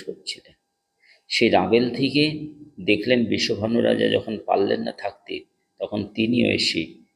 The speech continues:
এইখানে বসতি স্থাপন করলেন, এই দুর্গম পাহাড়ে।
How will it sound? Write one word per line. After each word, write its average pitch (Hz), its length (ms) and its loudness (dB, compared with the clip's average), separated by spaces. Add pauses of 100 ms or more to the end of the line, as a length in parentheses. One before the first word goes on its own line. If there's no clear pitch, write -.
এইখানে 98 400 -2
বসতি - 460 -4
স্থাপন - 460 -6
করলেন, 82 340 -4 (440)
এই 90 120 4
দুর্গম 90 480 -2
পাহাড়ে। 82 380 -2